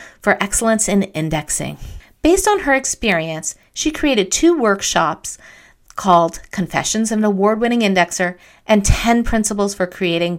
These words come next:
Better Indexes. She used those two workshops to help create this book. It's a highly accessible text, and I recommend it to all indexers, new or experienced.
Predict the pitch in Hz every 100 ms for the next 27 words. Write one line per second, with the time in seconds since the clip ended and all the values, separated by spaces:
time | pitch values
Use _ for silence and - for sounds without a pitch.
0 | - 160 156 160 - 151 156 139 - -
1 | 82 - - - _ _ _ - _ _
2 | - - 220 208 262 330 - 233 254 -
3 | 311 277 - - 170 170 - - _ _
4 | - 214 196 208 214 - 214 180 175 -
5 | _ 165 160 151 - - 147 113 - -
6 | _ _ _ _ 202 208 185 - 247 277
7 | 302 302 - 196 - 190 180 - 156 165
8 | - _ _ - 226 240 240 240 208 180
9 | 175 - - 180 185 - 170 160 156 -
10 | - _ _ _ 190 208 247 294 - 170
11 | 175 175 175 - 156 160 147 156 -